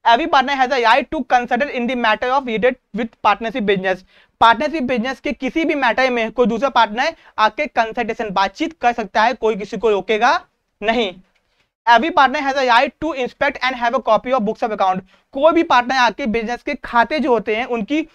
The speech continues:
फोटोकॉपी लेके जा सकता है, देख सकता है, कोई उसको रोक नहीं सकता, कोई दूसरा पार्टनर है, ठीक है। Every partner has a right to disallow the admission of new partner। मान लो दो पार्टनर हैं, और ए और बी, बी चाहता है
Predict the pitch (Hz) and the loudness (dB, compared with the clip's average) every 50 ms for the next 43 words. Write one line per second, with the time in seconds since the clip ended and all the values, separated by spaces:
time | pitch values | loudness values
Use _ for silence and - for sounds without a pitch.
0 | _ _ _ - 294 269 349 285 277 269 247 - 277 262 240 - 240 214 196 196 | _ _ _ -4 -2 -2 0 0 0 0 0 0 -4 -4 -4 -4 -2 -2 -2 -2
1 | - 202 190 - 233 240 285 294 202 165 202 220 247 - - 240 208 - 254 247 | -4 -10 -2 0 2 2 2 2 0 2 2 0 0 2 -4 -8 -4 0 2 2
2 | 247 262 320 330 - _ _ _ _ - 240 247 240 - - - 285 254 208 202 | 4 2 2 0 -2 _ _ _ _ 0 2 2 2 0 -4 -4 -2 -2 2 2
3 | 247 285 285 370 370 349 _ _ - 196 196 185 254 262 - 214 180 - - 175 | 0 0 0 -4 -10 -12 _ _ -14 -12 -10 -8 -10 -8 -8 -8 -8 -2 -2 -2
4 | 175 170 - _ _ _ _ 247 254 214 247 240 - 285 254 240 202 - - 196 | -2 -2 -6 _ _ _ _ -4 -2 -2 -2 2 2 2 4 4 2 2 2 -2
5 | 175 170 175 175 _ _ 208 208 240 262 208 - _ _ _ _ _ _ _ _ | -4 -4 -6 -8 _ _ -2 2 2 2 2 2 _ _ _ _ _ _ _ _
6 | _ - 226 226 233 320 339 349 277 262 294 294 277 262 254 285 254 240 240 262 | _ 2 2 2 2 2 2 2 2 2 2 0 0 0 0 2 2 2 2 2
7 | 254 240 302 226 214 320 311 - - 254 262 262 269 247 294 - 240 208 208 226 | 0 -2 -2 -2 -2 -2 -4 -4 0 0 2 2 2 0 0 0 0 0 0 -6
8 | 220 269 254 254 233 220 247 262 247 240 214 196 196 196 202 185 185 196 202 214 | -6 -6 -6 -4 -4 -2 -4 0 4 4 4 4 2 -2 -2 -2 0 2 2 2
9 | 240 240 233 269 311 294 - _ _ _ _ 190 254 294 285 - 269 240 214 247 | 2 4 2 2 2 0 -4 _ _ _ _ 0 0 0 4 4 2 2 2 0
10 | 247 240 240 240 233 196 185 - _ _ _ _ _ 208 214 233 - - 233 233 | -2 0 0 0 -2 -2 -4 -8 _ _ _ _ _ 2 2 2 4 6 6 6
11 | 254 254 226 208 247 220 196 208 _ _ - 180 175 262 294 - 285 233 202 - | 8 6 4 4 0 0 -2 -6 _ _ -4 -2 -2 0 0 2 2 2 4 4
12 | 226 214 214 269 | 4 4 4 4